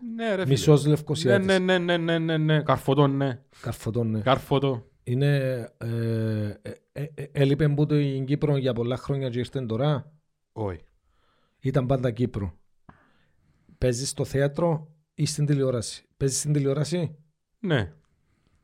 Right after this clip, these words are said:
Speaker 2: Παίζει και στο θέατρο;
Speaker 1: Νομίζει.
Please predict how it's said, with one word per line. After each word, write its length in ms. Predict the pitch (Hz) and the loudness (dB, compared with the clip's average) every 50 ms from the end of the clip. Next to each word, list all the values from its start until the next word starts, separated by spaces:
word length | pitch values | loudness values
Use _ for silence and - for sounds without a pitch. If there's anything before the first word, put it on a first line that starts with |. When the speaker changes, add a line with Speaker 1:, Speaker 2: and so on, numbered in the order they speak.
| _ _ _ _ | _ _ _ _
Speaker 2:
Παίζει 280 | - 127 127 117 127 123 | -2 -2 -2 -2 -4 -4
και 160 | - - 147 | 0 0 0
στο 200 | 139 147 - 160 151 | 0 0 -2 -2 0
θέατρο; 500 | 156 151 151 151 - 165 165 151 - - - - _ _ _ _ _ _ _ | 0 0 0 0 -2 -2 -2 -2 -4 -6 -12 -20 _ _ _ _ _ _ _
Speaker 1:
Νομίζει. 480 | - 214 202 196 165 120 101 90 90 | -4 0 2 2 2 0 -2 -6 -10